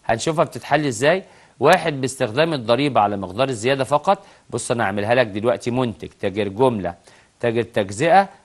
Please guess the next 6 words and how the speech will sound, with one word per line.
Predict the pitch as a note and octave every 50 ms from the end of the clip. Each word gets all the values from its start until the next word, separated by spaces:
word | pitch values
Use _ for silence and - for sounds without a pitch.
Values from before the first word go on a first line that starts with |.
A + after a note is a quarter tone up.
| -
مستهلك. | - A#2 B2 - - - B2 A2+ F2+ E2+ D#2+ D#2+ - -
المنتج | - B2 C3+ E3+ G#3+ G#3 - - G#3 F#3 D3 - _ _ _ _ _ _ _ _ _ _ _ _ _ _ _ -
كلفته | - A#2 B2 B2 B2 - E3+ E3+ - -
ال-، | C#3 B2 A#2 G#2
البضاعة | - G2 G2+ G2+ G2+ A2 G#2+ A2+ D3 D3+ D3 D3+ D#3 D3+ - _ _ _ -
عشرة | G#2 A2+ C3 - - A2 F#2+